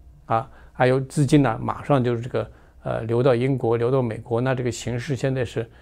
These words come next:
越来越严重、呃，尤其是对人们的这个心理的预期啊，那是非常的大，就是人们对未来的这个消费、未来的投资啊，那肯定呢会影响啊。目前呢可能还，呃，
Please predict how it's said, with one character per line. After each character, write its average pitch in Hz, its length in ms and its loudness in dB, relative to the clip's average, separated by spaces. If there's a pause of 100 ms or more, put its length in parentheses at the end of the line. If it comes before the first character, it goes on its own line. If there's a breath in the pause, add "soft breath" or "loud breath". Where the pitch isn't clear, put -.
(180 soft breath)
越 170 180 10
来 107 140 0
越 127 160 -6
严 113 180 -6
重、 127 300 0
呃， 135 80 -8
尤 135 200 2
其 160 240 2
是 151 140 0
对 151 160 2
人 123 140 0
们 139 140 0
的 123 100 2
这 123 80 -6
个 123 100 -6
心 160 300 4
理 117 80 0
的 113 180 -4
预 151 240 2
期 165 300 4
啊， 131 100 4 (480 soft breath)
那 123 140 2
是 110 160 -6
非 147 160 2
常 107 160 -2
的 107 80 -6
大， 113 320 2
就 131 100 -4
是 123 160 -4
人 123 140 0
们 147 160 2
对 156 240 2 (260 loud breath)
未 165 180 6
来 117 180 0
的 131 120 -2
这 135 80 -8
个 127 100 -6
消 143 240 4
费、 139 160 4
未 143 160 2
来 117 140 0
的 139 140 -4
投 120 260 -4
资 147 180 2
啊， 123 140 4 (320 soft breath)
那 131 160 -2
肯 95 260 -4
定 147 160 4
呢 127 140 2 (220 soft breath)
会 127 120 0
影 107 200 0
响 117 260 -2
啊。 127 140 -2
目 185 180 6
前 117 180 -4
呢 131 140 -2
可 123 140 -8
能 110 120 -4
还， 113 160 -2 (460 soft breath)
呃， 123 200 -4